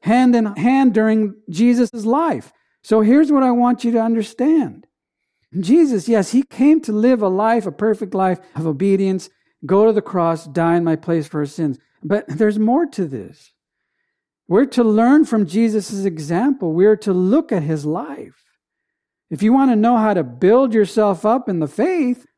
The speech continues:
look to Jesus. He's our greatest example. Next, "But you, beloved, ought to keep yourself in God's love."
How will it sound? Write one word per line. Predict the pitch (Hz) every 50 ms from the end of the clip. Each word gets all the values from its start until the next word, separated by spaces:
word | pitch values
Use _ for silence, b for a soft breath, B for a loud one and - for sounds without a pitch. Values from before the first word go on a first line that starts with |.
| _ _ _ _ _ _ _
look | 156 127 123 - _
to | 208 185
Jesus. | 160 175 202 233 220 180 143 120 107 - - - _ _ _ _ _ _ _ _ _ _ _ _ _ _ _ _ _ _ _ _ _ _
He's | - 160 160 160
our | 160 147
greatest | 139 156 165 170 175 185 180 170 - 180
example. | 156 143 139 147 165 170 175 175 170 - - - 311 294 _ _ _ _ _ _ _ _ _ _ _ _ _ _
Next, | 165 180 226 214 151 - - - - - _ _ _
"But | - 143 139 135
you, | 139 175 233 285 277
beloved, | 208 180 180 165 156 147 147 139 127 135 135 -
ought | - 165 165 160 151 - -
to | 143 123
keep | - _ - - 254 294 302 302 302 -
yourself | 202 175 160 - - 196 220 226 220 214 -
in | 190 170 160
God's | 180 170 175 180 180 156 -
love." | 185 180 185 185 170 139 104 87